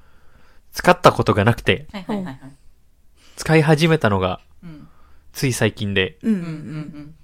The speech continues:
Speaker 1: しかも、
Speaker 2: うん。
Speaker 1: 冬の中に、
Speaker 2: うん。
Speaker 3: うん。
Speaker 2: はい。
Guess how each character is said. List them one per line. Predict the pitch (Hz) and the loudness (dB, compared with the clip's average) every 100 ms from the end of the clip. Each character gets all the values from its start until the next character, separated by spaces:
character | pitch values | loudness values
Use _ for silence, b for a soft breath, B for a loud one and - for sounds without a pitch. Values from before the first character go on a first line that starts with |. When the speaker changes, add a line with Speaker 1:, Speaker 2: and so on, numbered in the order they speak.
| - - - - - - - | -20 -20 -20 -20 -20 -20 -12
Speaker 1:
し | - | -8
か | - 117 | -4 -2
も、 | 90 - - - | -4 -8 -20 -20
Speaker 2:
う | |
ん。 | 143 135 135 | -20 -20 -16
Speaker 1:
冬 | - 165 175 196 | -8 -2 0 2
の | 202 | 4
中 | 202 196 107 | 2 2 -2
に、 | 95 - - - | -6 -12 -20 -12
Speaker 2:
う | 165 | -8
ん。 | |
Speaker 3:
う | 208 208 180 160 156 | -4 -4 -6 -10 -14
ん。 | 185 175 - - - - - | -16 -20 -20 -20 -20 -20 -20
Speaker 2:
は | |
い。 | 143 | -20